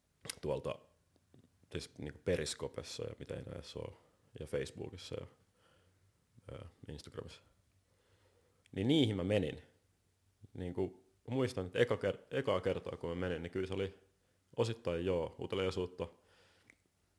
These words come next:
<laughs> Mut toiseksi myös ihan puhtaasti semmoista, että mä haluan larpata jotain niinku tällaista.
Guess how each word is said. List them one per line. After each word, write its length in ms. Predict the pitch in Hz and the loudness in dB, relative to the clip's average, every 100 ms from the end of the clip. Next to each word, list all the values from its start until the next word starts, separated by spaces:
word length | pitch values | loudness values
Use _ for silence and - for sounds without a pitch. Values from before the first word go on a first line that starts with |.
| _ _ _ _ _ - _ - | _ _ _ _ _ -20 _ -12
<laughs> 240 | - 117 110 | -4 -2 0
Mut 100 | - | 4
toiseksi 420 | - 147 120 - | 6 6 4 4
myös 180 | 127 120 | 4 6
ihan 140 | 113 | 2
puhtaasti 760 | 107 160 160 - - - 95 90 - - - - | 4 4 4 2 0 0 -2 -4 -10 -20 -18 -4
semmoista, 300 | 110 107 95 | -2 -2 -2
että 100 | 92 | -2
mä 20 | |
haluan 240 | 98 90 | 0 4
larpata 420 | 107 107 - - 71 | 6 6 4 -2 -4
jotain 320 | - - - | -4 -6 -8
niinku 200 | - - | -10 -8
tällaista. 420 | - - 78 | -6 -6 -10